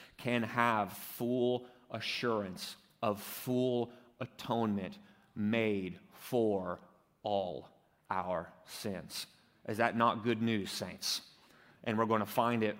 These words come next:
from bulls and goats this morning here in Leviticus sixteen. So I'm gonna pause, I'm gonna pray, I'm gonna ask for the power of the Holy Spirit to open our eyes to see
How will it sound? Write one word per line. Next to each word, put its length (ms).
from 420
bulls 480
and 120
goats 440
this 220
morning 320
here 400
in 140
Leviticus 460
sixteen. 520
So 120
I'm 80
gonna 120
pause, 420
I'm 80
gonna 120
pray, 320
I'm 80
gonna 180
ask 240
for 100
the 60
power 320
of 60
the 60
Holy 220
Spirit 420
to 120
open 300
our 120
eyes 500
to 100
see 440